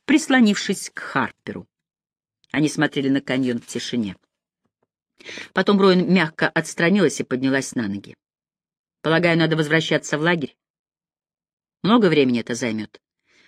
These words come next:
«По меньшей мере три часа». Николас поднялся и встал рядом. «Ты права. Когда мы вернёмся, уже стемнеет, а луны сегодня нет.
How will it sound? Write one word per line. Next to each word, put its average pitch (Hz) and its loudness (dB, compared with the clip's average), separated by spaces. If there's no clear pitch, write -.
«По 190 2
меньшей 311 6
мере 294 6
три 240 2
часа». 139 -2
Николас 240 4
поднялся 233 4
и 139 2
встал 180 -2
рядом. 117 -2
«Ты 202 -2
права. 262 2
Когда 170 2
мы 180 2
вернёмся, 175 2
уже 170 0
стемнеет, 185 0
а 113 -2
луны 127 -2
сегодня 135 -2
нет. 156 -2